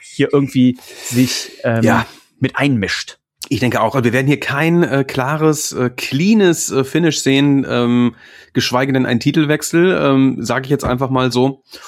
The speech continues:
Speaker 2: Und grad ein Sami Zayn, ähm, der ja eigentlich die Chance hatte beim SummerSlam gegen Finn Balor, ne, dieses Number One Contender Match zu bestreiten.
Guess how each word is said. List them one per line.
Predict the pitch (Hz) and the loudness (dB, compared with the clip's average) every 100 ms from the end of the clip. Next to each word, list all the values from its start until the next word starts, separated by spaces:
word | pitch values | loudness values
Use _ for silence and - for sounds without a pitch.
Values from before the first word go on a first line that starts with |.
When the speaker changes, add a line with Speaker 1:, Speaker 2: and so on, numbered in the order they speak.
| - | -6
Speaker 2:
Und | - 123 | 0 2
grad | 120 - | 0 -2
ein | 120 | -4
Sami | - 123 117 | -2 0 0
Zayn, | 104 139 170 101 87 _ - _ | 0 0 0 -2 -8 _ -20 _
ähm, | 107 104 104 - | -6 -4 -6 -8
der | - 95 127 156 | -16 -2 0 2
ja | 170 - | 0 -2
eigentlich | 123 196 208 - | -4 0 0 0
die | |
Chance | 120 - 117 110 113 | -2 0 -2 -2 -4
hatte | 107 | -4
beim | 104 107 | -6 -4
SummerSlam | 113 107 104 - 107 110 | -4 -4 -6 -6 -6 -2
gegen | 160 196 | 0 0
Finn | 170 131 | 0 2
Balor, | 156 214 104 | 2 0 0
ne, | 120 214 | 0 2
dieses | 147 123 120 | 2 0 0
Number | 123 147 | 0 2
One | 127 135 | 2 0
Contender | 135 135 120 151 156 | -2 -4 -2 -2 0
Match | 123 - | -2 -2
zu | - 127 | -4 -2
bestreiten. | 123 - 120 156 208 110 | -2 -4 -2 -2 -2 -4